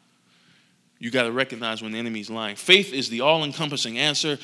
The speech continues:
to everything the enemy throws our way. Take the helmet of salvation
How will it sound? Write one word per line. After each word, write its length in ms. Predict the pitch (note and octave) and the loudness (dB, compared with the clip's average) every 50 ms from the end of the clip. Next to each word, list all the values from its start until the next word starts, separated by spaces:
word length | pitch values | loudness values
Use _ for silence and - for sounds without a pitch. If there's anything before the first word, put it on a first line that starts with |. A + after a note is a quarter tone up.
| - - - | -10 -12 -8
to 120 | - B2 F2 | -6 -4 0
everything 460 | G#2+ C#3 C#3+ C#3 C#3 C#3 C3+ B2+ A#2+ | 0 0 0 0 -2 -2 -4 -4 -4
the 80 | G#2+ | -4
enemy 240 | G#2+ A#2+ B2 A#2+ A#2+ | -4 -4 -4 -4 -4
throws 320 | A2 - G#2+ A2+ A2 G2+ A2+ | -6 -6 -8 -8 -6 -4 -4
our 120 | G#2 G#2 | -4 -4
way. 240 | G2+ G#2 G2+ - - _ _ _ _ _ _ _ _ _ _ _ _ _ _ _ _ _ _ _ _ _ _ - - _ _ _ - | -4 -6 -10 -12 -16 _ _ _ _ _ _ _ _ _ _ _ _ _ _ _ _ _ _ _ _ _ _ -20 -20 _ _ _ -4
Take 280 | - - F3 E3+ E3+ | 0 0 0 0 0
the 120 | - C3 A#2+ | -2 -4 -2
helmet 400 | - F3+ F#3+ G3+ G#3 G#3 G#3+ F3+ | 0 2 2 2 2 2 0 0
of 100 | F3 D3+ | 0 0
salvation 720 | - E3+ D3+ C#3+ C#3+ A#2+ A2+ A2 G#2 - G#2+ G#2+ G#2 | 0 2 2 2 2 0 -2 -6 -6 -6 -8 -10 -12